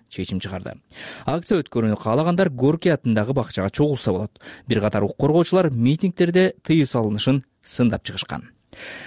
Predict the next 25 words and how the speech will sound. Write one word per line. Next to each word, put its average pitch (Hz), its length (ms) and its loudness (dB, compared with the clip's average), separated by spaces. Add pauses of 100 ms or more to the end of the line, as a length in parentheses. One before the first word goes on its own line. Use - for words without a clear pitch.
(260)
Бириккен 180 260 0
Улуттар 160 240 2
Уюмунун 131 300 4
балдар 139 240 2
укугу 135 260 2
боюнча 117 240 2
комитети 151 480 0
бир 147 200 2
нече 143 200 0
мамлекеттер 123 500 2
жөнүндө 110 320 2
баяндамасын 107 560 0
жарыялады. 101 480 0 (220)
Анда 101 260 0
Кыргызстандын 175 540 4
балдардын 120 380 2
укугу 143 200 0
жана 151 220 2
гендердик 151 480 2
зомбулук 147 480 2
жөнүндө 107 240 0
айтылат. - 280 -10 (540)
Бириккен 185 320 2
Улуттар 139 260 0
Уюму 120 380 2